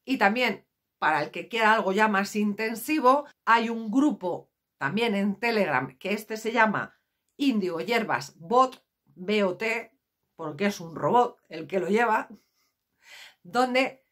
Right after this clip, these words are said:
si ingresáis ahí, este es privado y es de pago, pues hay un grupo de gente que está interesado en la salud natural, que también a veces hablamos de la emoción, de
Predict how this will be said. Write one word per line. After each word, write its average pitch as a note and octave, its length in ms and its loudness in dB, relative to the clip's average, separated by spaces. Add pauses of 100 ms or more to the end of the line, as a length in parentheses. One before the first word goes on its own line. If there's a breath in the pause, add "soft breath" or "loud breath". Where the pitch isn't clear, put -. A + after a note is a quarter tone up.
(160)
si - 340 -4
ingresáis G#3+ 580 -2
ahí, G#3+ 340 0
este G#3+ 420 -4
es B3+ 120 -6
privado F#3 680 0
y G3+ 160 -2
es G#3+ 180 -4
de C3+ 100 -8
pago, G#3 540 0 (380 soft breath)
pues F#3 180 -10
hay F3 140 -2
un F#3+ 100 -2
grupo G#3 280 -2
de A3 100 -2
gente C#4+ 640 0
que F3+ 100 -12
está D#3+ 200 -12
interesado D3+ 540 -6
en D3 80 -8
la C#3 80 -6
salud D#3 260 -4
natural, C#4 680 2 (300 soft breath)
que F#3 120 -14
también D#3 360 -8
a D#3 80 -6
veces E3 380 -12
hablamos E3 460 0
de D#3 100 -8
la C#3+ 100 -2
emoción, F#3+ 640 -2 (280 soft breath)
de F3 400 -8